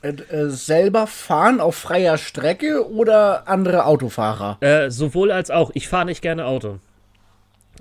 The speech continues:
Speaker 2: Weil, äh, es, es ist,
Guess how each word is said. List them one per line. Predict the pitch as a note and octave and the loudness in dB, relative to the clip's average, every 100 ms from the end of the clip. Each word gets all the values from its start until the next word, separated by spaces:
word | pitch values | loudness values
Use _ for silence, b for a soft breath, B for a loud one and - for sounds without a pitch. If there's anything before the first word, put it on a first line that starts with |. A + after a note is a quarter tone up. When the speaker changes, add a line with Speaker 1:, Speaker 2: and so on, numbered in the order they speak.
| _ _ _ b b b b b b - | _ _ _ b b b b b b -2
Speaker 2:
Weil, | C3 D3+ D#3 C#3+ | 2 4 4 6
äh, | D3 D3 C#3 A#2 | 4 4 0 -6
es, | F#2+ - - - - _ b b b b | -12 -16 -16 -20 -20 _ b b b b
es | C#3 E3 | -8 -6
ist, | - | -8